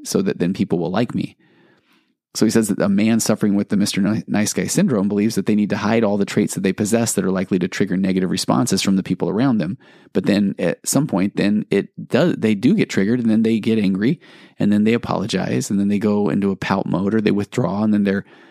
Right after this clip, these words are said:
their kind spouse then rescues them. So he says that the term nice guy is also used to describe somebody that thinks they're entitled to things like romantic relationships just by virtue of being nice. So it's as if this is a privilege that they've earned because of the work that they do, that they provide in the home,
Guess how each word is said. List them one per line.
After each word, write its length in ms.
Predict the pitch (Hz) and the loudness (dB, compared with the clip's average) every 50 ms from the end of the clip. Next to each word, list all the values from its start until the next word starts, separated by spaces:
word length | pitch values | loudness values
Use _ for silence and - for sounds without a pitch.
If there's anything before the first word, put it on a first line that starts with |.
| _ _ | _ _
their 180 | - 95 92 90 | -4 -4 -4 -4
kind 340 | - - 104 104 98 98 95 | -2 0 0 2 2 0 0
spouse 400 | - - 98 92 92 107 - - | -2 -2 -2 -2 -2 -4 -4 -2
then 180 | - 95 92 | 0 0 0
rescues 460 | 92 98 104 - - - 101 92 98 92 | 0 -2 -2 -4 -2 -2 -2 -2 0 0
them. 360 | 110 117 98 98 113 147 151 - _ _ _ _ _ _ _ _ _ _ _ _ _ _ _ | 0 0 2 0 -2 -4 -6 -8 _ _ _ _ _ _ _ _ _ _ _ _ _ _ _
So 160 | - - 107 | 0 2 2
he 60 | 107 113 | 2 4
says 200 | - 110 110 - | 2 2 2 2
that 60 | 98 | 0
the 100 | 82 95 | 0 0
term 240 | - - 120 120 113 | 0 0 2 2 2
nice 220 | 107 110 123 - | 2 2 0 0
guy 100 | - 110 | 0 0
is 100 | 104 101 | 0 2
also 320 | 104 110 170 - - - 107 | 2 2 2 2 2 2 2
used 240 | 92 95 95 - - | 2 2 0 0 -2
to 60 | 90 | -2
describe 380 | 95 - - - 98 98 95 | -2 -2 -2 -2 -4 -4 -2
somebody 240 | - 98 98 101 95 | 0 0 0 2 0
that 100 | 85 - | 0 0
thinks 180 | - 101 101 - | 0 -2 0 0
they're 120 | - 98 | 0 0
entitled 540 | 101 113 - - - 170 98 101 85 85 - | 0 -2 -4 -2 0 0 0 0 -2 -4 -4
to 80 | - 90 | -2 0
things 240 | - 104 104 101 | 2 2 2 0
like 160 | 107 98 92 - | 0 -2 -2 0
romantic 400 | 90 95 98 117 120 - - - | 0 0 0 0 -2 -4 -4 -2
relationships 560 | 87 90 90 87 - 95 95 - 101 - - | -2 -2 -2 -2 -2 0 0 0 0 0 0
just 140 | 120 - - | -2 0 2
by 100 | 120 113 | 0 0
virtue 420 | 92 98 107 - - - 117 95 | 2 0 0 0 0 0 0 0
of 120 | 90 90 | 0 0
being 380 | 95 - 90 90 90 71 - 104 123 | -2 0 0 0 -2 -4 -8 -12 -10
nice. 460 | - 92 85 90 92 - - - - _ _ _ _ _ _ _ _ _ _ _ _ _ _ | -8 -8 -8 -8 -8 -8 -10 -10 -12 _ _ _ _ _ _ _ _ _ _ _ _ _ _
So 100 | - - | -2 -2
it's 100 | 101 95 | 0 0
as 140 | 98 104 104 | 0 0 0
if 120 | 101 - | -2 0
this 180 | - 113 - - | -2 -2 0 0
is 200 | 98 95 - - | 0 0 0 0
a 140 | 73 - - | -2 -2 -4
privilege 420 | - - - 156 151 139 135 120 | -6 -4 -2 0 2 2 2 2
that 120 | 127 104 | 0 0
they've 140 | - 107 98 | 0 0 2
earned 300 | 98 117 113 98 92 92 | 2 2 2 0 -2 -2
because 460 | 87 98 - - 90 92 - - - | -6 -4 -2 -2 -2 -2 -2 -2 -2
of 300 | 73 85 92 85 - - | -2 -2 -2 -4 -6 -8
the 200 | - - 90 82 | -6 -4 -4 -4
work 280 | 85 87 98 120 117 - | -2 0 0 0 0 -2
that 100 | 101 95 | -4 -2
they 120 | - 95 | -2 -2
do, 160 | 87 87 90 - | -2 -2 -4 -4
that 180 | - - - | -6 -4 -4
they 80 | - 82 | -4 -2
provide 400 | - 95 90 92 110 123 127 123 | -2 -2 -2 0 0 2 2 2
in 80 | 120 | 2
the 80 | 120 107 | 2 2
home, 360 | 104 110 107 98 80 - - | 2 2 2 2 0 -2 -6